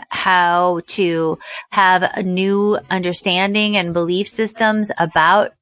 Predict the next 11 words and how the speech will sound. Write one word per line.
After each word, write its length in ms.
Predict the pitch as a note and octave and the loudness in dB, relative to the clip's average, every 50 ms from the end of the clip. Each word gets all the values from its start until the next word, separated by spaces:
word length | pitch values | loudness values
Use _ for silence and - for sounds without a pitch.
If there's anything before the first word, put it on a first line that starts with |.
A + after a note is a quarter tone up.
| _ _ _ _ _ _ _ - | _ _ _ _ _ _ _ 0
our 200 | F#3 F#3 F#3+ F#3 | 2 2 2 0
self-worth 1000 | - - - - G3+ F3+ F3+ F#3+ G#3 G3 - F#3+ G3 F#3+ F#3+ F#3+ G3+ G#3 G#3 - | -2 -4 -2 2 2 4 4 4 2 0 -4 -4 -2 0 2 2 2 2 0 0
and 140 | F3+ D3+ D#3+ | -2 0 0
our 160 | D#3 D3 D#3 | 0 0 0
s-, 220 | D#3 D#3 - - - - | -2 -2 -6 -10 -6 -6
and 160 | - E3+ F3 | -4 -2 2
our 140 | D#3 D#3 D#3 | 2 2 2
value 680 | D3+ F3 D#3+ E3 F3 F#3+ G3+ G3+ G3+ G3+ G3+ G3+ G3+ | 2 2 4 4 4 4 2 2 2 2 2 2 0
in 180 | G3+ - F3 F3+ | 0 -2 -4 -4
the 100 | E3+ D#3+ | -4 -4
world 480 | D#3+ E3+ E3+ F3 F3 F#3 F#3+ G3+ G3+ | -2 -2 0 0 2 2 0 0 -2